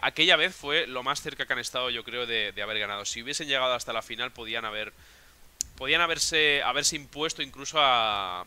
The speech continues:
al equipo de Toho, Legend, a, a aquel Giants, ¿no? Que, que consiguió la tercera, la tercera, el tercer campeonato de liga. Yo vi a ese Cerberus realmente con fuerza, ¿no? Con,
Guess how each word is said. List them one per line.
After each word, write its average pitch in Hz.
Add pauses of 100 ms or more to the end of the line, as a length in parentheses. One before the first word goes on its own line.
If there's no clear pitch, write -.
(200)
al 127
equipo 147
de 127
Toho, 147
Legend, 123
a, 113
a 110
aquel 139
Giants, 127
¿no? 143
Que, 113
que 117
consiguió 123
la 120
tercera, 117
la 113
tercera, 123
el 120
tercer 127
campeonato 117
de 107
liga. 113 (760)
Yo 165
vi 165
a 175
ese 175
Cerberus 156 (160)
realmente 156 (180)
con 123
fuerza, 139
¿no? 143
Con, 117